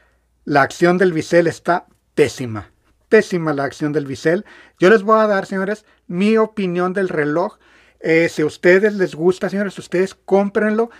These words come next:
Eh, si, si es algo que a ustedes les motiva, señores, ustedes cómprenlo. Yo les voy a dar mi opinión honesta. No todos los relojes van a ser buenos, en mi opinión. No todos los relojes van a valer la pena, en mi opinión, señores. Este reloj, su precio original es de trescientos veinticinco dólares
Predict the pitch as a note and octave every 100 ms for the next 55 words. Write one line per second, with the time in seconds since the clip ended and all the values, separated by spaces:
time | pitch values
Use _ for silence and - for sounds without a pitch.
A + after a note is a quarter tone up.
0 | - _ - F3 E3+ E3 D#3+ - G3+ -
1 | F3 F#3 G#3 G3+ G#3+ E3+ G3+ G3+ G3 F3
2 | - F3 F3+ F#3+ F#3 - B2 - E3+ F3+
3 | - G3 G#3+ G#3 F3+ C3 - _ - E3
4 | F#3 G3 G3 F#3 F3+ F#3 F3 D3 C#3 D3
5 | D#3+ E3 F#3+ - C3 - _ - D#3 E3
6 | G3 G3 G3 G3 G3 F3+ E3+ E3 F3 D3+
7 | D3+ D3+ D3+ C#3+ C#3+ D#3 F3+ D#3+ B2+ C#3+
8 | C#3+ - D3+ F#3 G3 - - - D3+ D#3+
9 | F#3 F3 D3+ D#3 E3 E3+ D3 D3+ D#3 D3+
10 | C3+ B2 C#3+ D3 D3+ C#3 C#3 - D#3+ C#3+
11 | C#3+ C3+ - C3 C3+ A#2+ B2 A#2 A2+ -
12 | - - - E3+ F3+ - F3+ F3 F3+ F3+
13 | F#3 F3+ F3 F#3+ F3 D3 D3+ D#3+ F#3+ -
14 | E3 E3 E3+ F3 D3 C3 D#3 E3 D3 B2
15 | C3 D#3+ D3+ D3+ G3 G#3+ G#3+ A#3